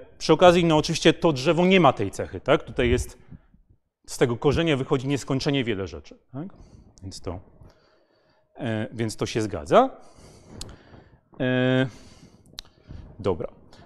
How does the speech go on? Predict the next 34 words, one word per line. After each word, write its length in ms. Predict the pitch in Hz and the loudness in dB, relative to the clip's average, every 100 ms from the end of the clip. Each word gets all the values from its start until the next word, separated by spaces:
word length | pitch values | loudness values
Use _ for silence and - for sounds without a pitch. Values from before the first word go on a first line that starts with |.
| - | -8
Więc 380 | 117 160 165 - - | 2 4 4 0 -8
do 160 | 123 240 | 6 6
tej 180 | 269 233 | 8 4
pory 280 | 208 202 185 | 10 10 10
rozmawialiśmy 580 | 165 156 151 208 196 | 6 4 2 0 -2
o 40 | 160 | -2
drzewach 300 | 135 190 165 | -2 -2 -2
nieskończonych, 580 | 151 - 139 - 233 170 | -4 -4 -8 -2 -2 0
mając 240 | 160 156 | -2 -2
na 80 | 147 | -4
myśli 280 | 185 - 147 | -4 -6 -6
drzewa, 340 | 120 202 - | 0 2 2
które 240 | - 175 | 2 0
mają 240 | 165 170 160 | 0 0 0
tyle 220 | 202 208 | 2 2
samo 240 | - 170 | 2 0
poziomu, 340 | 151 135 202 185 | 0 0 -2 -2
co 120 | 190 | -4
jest 120 | 185 | -4
liczb 120 | 139 | -4
naturalnych. 720 | 143 127 113 87 76 - - _ _ _ _ _ _ _ _ _ - | -6 -4 -2 -4 -6 -16 -20 _ _ _ _ _ _ _ _ _ -10
E, 360 | 127 123 123 127 - | -2 0 0 -2 -2
mogę 260 | 135 185 175 | 4 4 6
nazwać 320 | 180 175 - | 4 2 0
tą 120 | 147 | -2
wysokość 400 | 143 147 147 - | -2 -2 -4 -4
omega, 500 | - 147 147 104 82 - - _ - - - - | -2 2 2 2 -4 -10 -20 _ -18 -18 -20 -6
tak? 200 | 165 190 | -2 -2
Tak 200 | - 101 | -4 -10
jak 140 | 90 82 | -10 -12
biblijne, 440 | 113 127 107 95 | -10 -6 -6 -4
alfa 260 | 113 117 110 | -4 -4 -6
i 80 | 98 | -6
omega. 320 | 87 80 | -8 -10